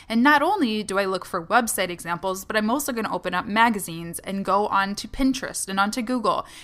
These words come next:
And I'm gonna make a whole mood board of it because that ensures, or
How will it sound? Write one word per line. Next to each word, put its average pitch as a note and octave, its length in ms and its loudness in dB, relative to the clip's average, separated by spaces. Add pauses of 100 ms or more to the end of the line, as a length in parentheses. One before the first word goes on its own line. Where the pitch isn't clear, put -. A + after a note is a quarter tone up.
And A#3 140 2
I'm A#3 80 4
gonna B3+ 300 2 (100)
make A3 300 -2
a A#3 40 -6
whole B3+ 380 2
mood G#3 640 -2
board C#3 320 -6
of - 160 -8
it - 240 -6 (400)
because C4 320 0
that C#4+ 160 6
ensures, A#3 800 -2
or F#3 320 -2